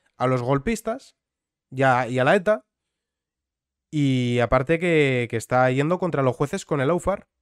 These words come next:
Esos son los tres temas. Son los tres temas porque este tío es un golpista.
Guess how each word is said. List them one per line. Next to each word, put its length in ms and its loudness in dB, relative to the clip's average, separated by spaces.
Esos 220 -2
son 140 0
los 140 2
tres 180 -2
temas. 500 -2
Son 240 2
los 140 2
tres 200 0
temas 260 2
porque 240 -2
este 180 -2
tío 140 0
es 140 -2
un 100 0
golpista. 680 0